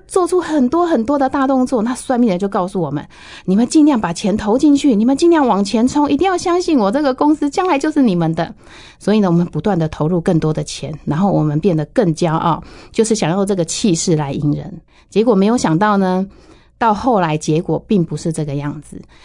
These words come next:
我的先生到后来呢，他也必须要去承受一些他之前他所做的不好的事情，到后来变成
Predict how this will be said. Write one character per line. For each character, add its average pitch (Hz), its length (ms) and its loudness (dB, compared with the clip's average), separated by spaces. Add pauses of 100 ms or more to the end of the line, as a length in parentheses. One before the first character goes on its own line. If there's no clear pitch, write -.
(140)
我 175 100 -2
的 202 100 2
先 240 200 0
生 240 160 2
到 240 120 0
后 233 300 0
来 170 200 2
呢， 170 200 2
他 233 160 -2
也 170 140 2
必 220 180 -2
须 196 140 -2
要 202 120 2
去 196 140 -2
承 202 240 -2
受 196 180 0
一 202 60 0
些 185 220 0
他 214 160 -6
之 233 240 -4
前 160 240 -2
他 180 160 -2
所 151 220 -4
做 175 200 -2
的 156 240 -6
不 247 80 -2
好 147 180 -2
的 151 120 -6
事 175 180 -2
情， 151 300 -4 (280)
到 277 120 2
后 285 180 0
来 196 100 2
变 254 160 2
成 185 120 2